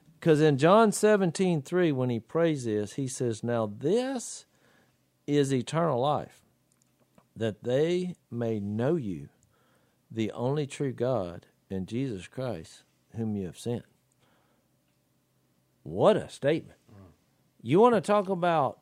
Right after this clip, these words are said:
science? Science has no answer for eternal life. It can't explain God, although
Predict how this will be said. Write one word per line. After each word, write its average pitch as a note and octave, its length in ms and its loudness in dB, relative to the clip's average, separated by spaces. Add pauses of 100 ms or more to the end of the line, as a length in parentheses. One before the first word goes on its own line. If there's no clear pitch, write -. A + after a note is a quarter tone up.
(140)
science? A#3+ 720 0 (560)
Science A3 380 0
has G3 440 -2 (400)
no F#3+ 200 0
answer F#3 320 0
for C#3 200 -4
eternal A#2+ 400 -4
life. G2 440 -8 (420)
It A2+ 220 -2
can't F#3 240 0
explain C#3 480 -4
God, G2+ 500 0
although A2+ 640 0